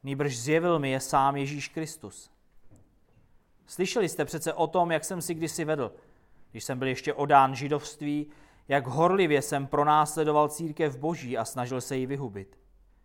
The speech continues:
Vynikal jsem ve věrnosti k židovství nad mnoho vrstevníků v našem lidu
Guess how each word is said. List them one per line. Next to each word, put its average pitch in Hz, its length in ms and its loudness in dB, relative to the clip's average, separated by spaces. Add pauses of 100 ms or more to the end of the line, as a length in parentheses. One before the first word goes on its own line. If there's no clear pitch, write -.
(240)
Vynikal 156 600 2
jsem 151 240 -4
ve 139 120 2
věrnosti 143 680 0
k 113 60 -12
židovství 131 580 -4 (400)
nad 127 180 -2
mnoho 151 440 4
vrstevníků 143 680 -2
v 135 40 -4
našem 143 320 -2
lidu 147 260 0